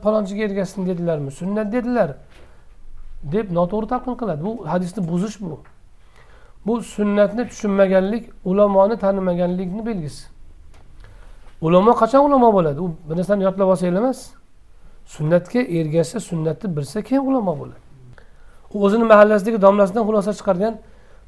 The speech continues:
tor doirada fikrlaydigan odam shu. U ulamo emas, u aytayotgan ulamo deb o'ylayotganlar. "Xulofolarimga ergashing" deganlaridan murod ulamolar bo'lyaptimi mujtahidlar? Kimga ergashasiz? Kitob sunnatdan o'zingiz olasizmi?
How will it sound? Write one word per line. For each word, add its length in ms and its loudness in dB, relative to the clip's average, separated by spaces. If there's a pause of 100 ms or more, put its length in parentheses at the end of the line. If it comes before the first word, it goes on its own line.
(140)
tor 300 6
doirada 460 0
fikrlaydigan 540 -4
odam 240 -6 (100)
shu. 160 -18 (1040)
U 60 -6
ulamo 320 6
emas, 220 2
u 60 0
aytayotgan 420 -2
ulamo 320 2
deb 100 -6
o'ylayotganlar. 600 -6 (1120)
"Xulofolarimga 720 10
ergashing" 380 6
deganlaridan 640 6
murod 320 4 (100)
ulamolar 520 8
bo'lyaptimi 420 4
mujtahidlar? 540 2 (240)
Kimga 220 0
ergashasiz? 420 0 (320)
Kitob 260 2
sunnatdan 360 0
o'zingiz 200 2
olasizmi? 440 0